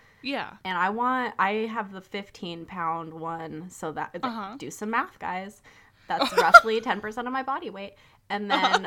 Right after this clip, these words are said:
Speaker 2: um, there's a twenty pound one.
Speaker 1: Yeah.
Speaker 2: And I want the heavier one. I want it to be as heavy as it can be.
Speaker 1: It, yeah, but seriously.
Speaker 2: It's so nice.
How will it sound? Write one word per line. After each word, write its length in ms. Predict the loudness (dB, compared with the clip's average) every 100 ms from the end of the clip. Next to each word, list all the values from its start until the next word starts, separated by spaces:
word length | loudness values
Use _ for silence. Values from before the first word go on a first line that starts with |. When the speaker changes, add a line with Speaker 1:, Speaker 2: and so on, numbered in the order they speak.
| -2
Speaker 2:
um, 500 | 0 0 -2 -6 -6
there's 180 | -6 -6
a 80 | -10
twenty 340 | -10 -8 -8
pound 320 | -6 -6 -4
one. 640 | -4 -4 -4 -6 -8 -12 -18 _ -12
Speaker 1:
Yeah. 320 | -4 -4 -4 -8 -8
Speaker 2:
And 100 | 0
I 220 | 4 4
want 280 | 4 -2 -2
the 60 | -6
heavier 460 | -4 -8 -8 -10
one. 320 | -10 -10 -8
I 140 | -2 0
want 280 | 2 2 2
it 100 | -4
to 100 | -8
be 140 | -6
as 100 | -8
heavy 400 | -2 -4 -2 -6
as 100 | -6
it 120 | -8
can 220 | -10 -12
be. 480 | -10 -10 -10 -10 -12 -16 _ _ _ _ _ _ _ -10
Speaker 1:
It, 220 | -10 -8 -6
yeah, 640 | 0 2 4 4 2 -4 -4
but 180 | -2 -2
seriously. 920 | -4 -2 0 0 -2 -6 -8 -10 -12 _
Speaker 2:
It's 220 | -10 -10
so 400 | -12 -12 -8 -6
nice. 340 | -6 -4 -6